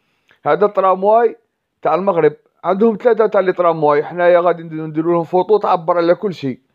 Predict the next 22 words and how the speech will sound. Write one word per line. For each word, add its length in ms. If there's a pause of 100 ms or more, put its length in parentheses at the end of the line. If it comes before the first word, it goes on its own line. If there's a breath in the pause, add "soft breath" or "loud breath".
(560)
شوف 500
بابا، 440
شوف، 380
شوف، 320
وهران، 720
ألجي، 400
سيدي 320
بلعباس، 640
ورقلة، 420
قسنطينة، 680
سطيف، 360 (340 soft breath)
عييت. 580 (360)
هذا 160
السوق 500 (140)
تاع 80
الخضرة 440
والفاكهة 540
تاعهم 580
في 80
المروك. 600 (580)
شوف 200
بابا، 640